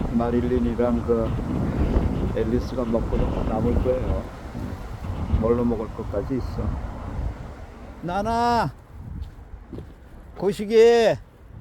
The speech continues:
얘네들 저 비닐하우스 안에 살 거야, 추우니까. 그래서?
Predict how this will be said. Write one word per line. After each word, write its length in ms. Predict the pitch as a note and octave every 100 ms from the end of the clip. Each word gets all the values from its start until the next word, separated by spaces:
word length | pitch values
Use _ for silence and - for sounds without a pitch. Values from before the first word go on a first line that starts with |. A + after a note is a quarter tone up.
| - - - - - - -
얘네들 340 | B2+ C3 C#3
저 120 | - C3
비닐하우스 640 | - C3 C3 B2 A2+ A#2+
안에 260 | F#2+ G#2+ G#2+
살 180 | A#2 G#2
거야, 240 | A2 F#2+ G2+
추우니까. 520 | - - A#2+ - F#2+ F#2+ - - - - - - - - - - - -
그래서? 580 | D3 E3 - A3+ B3